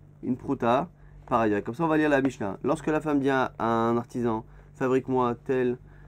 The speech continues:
euh, bijou. » Selon Rabbi Meir, s'il fait les bijoux qu'il lui donne, elle est mariée avec ces mêmes bijoux en question. Selon Chachamim, ça ne marche pas. Il faut trouver de l'argent par ailleurs. Maintenant, quelle est la marloquette entre les deux ? Et vous allez voir que ici,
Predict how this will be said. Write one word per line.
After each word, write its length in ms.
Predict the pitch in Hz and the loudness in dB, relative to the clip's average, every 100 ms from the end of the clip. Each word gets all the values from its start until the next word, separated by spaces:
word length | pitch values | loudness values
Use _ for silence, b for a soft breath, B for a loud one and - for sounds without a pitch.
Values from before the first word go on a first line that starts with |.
| B | B
euh, 300 | 104 107 98 | -4 -2 0
bijou. » 340 | 107 143 139 110 - - b b b b - | -2 -2 -2 -4 -8 -20 b b b b -20
Selon 260 | - 160 175 | 0 4 6
Rabbi 200 | 170 160 | 8 8
Meir, 320 | 156 131 92 - - - | 8 6 2 -4 -20 -20
s'il 240 | - - 139 | -16 -10 0
fait 140 | 170 | 2
les 100 | 160 | 4
bijoux 200 | 147 143 | 2 -2
qu'il 160 | - 120 | -2 0
lui 100 | 120 | 4
donne, 160 | 139 | 4
elle 80 | 143 | 4
est 60 | 127 | 2
mariée 180 | 120 | 2
avec 100 | 131 | 0
ces 120 | 131 120 | -2 -2
mêmes 180 | 123 | 0
bijoux 360 | 120 117 120 135 - - - - | 0 -2 -2 -4 -12 -20 -20 -14
en 120 | - | -10
question. 360 | 101 123 90 73 b b - | -6 -8 -8 -12 b b -8
Selon 220 | 113 135 | -4 -2
Chachamim, 420 | 143 131 131 147 | -2 0 2 0
ça 100 | 131 | -2
ne 60 | 110 | -6
marche 160 | 104 | -6
pas. 160 | - 87 - | -8 -12 -12
Il 60 | |
faut 100 | - | -12
trouver 220 | 110 117 | -8 -4
de 100 | 117 | 0
l'argent 420 | 113 107 117 151 226 - - - - - - | 0 0 -2 -2 -4 -16 -20 -20 -20 -14 -6
par 120 | 104 | -4
ailleurs. 280 | 98 82 - - | -2 -2 -6 -6
Maintenant, 180 | 113 123 | -4 -4
quelle 220 | - 160 | 0 0
est 160 | 147 175 - - - - - - - - - - | 0 -4 -12 -20 -20 -20 -20 -20 -20 -20 -20 -10
la 120 | 107 | -2
marloquette 460 | 117 113 113 101 98 - B B B | -2 -2 -4 -4 -6 -10 B B B
entre 260 | - 107 123 | -8 -4 0
les 100 | 104 | 0
deux ? 80 | 95 | 0
Et 80 | 98 | 0
vous 100 | 117 | 2
allez 80 | |
voir 160 | 139 160 | 2 2
que 180 | 156 147 | 0 0
ici, 420 | 135 - 165 185 | 0 -2 0 0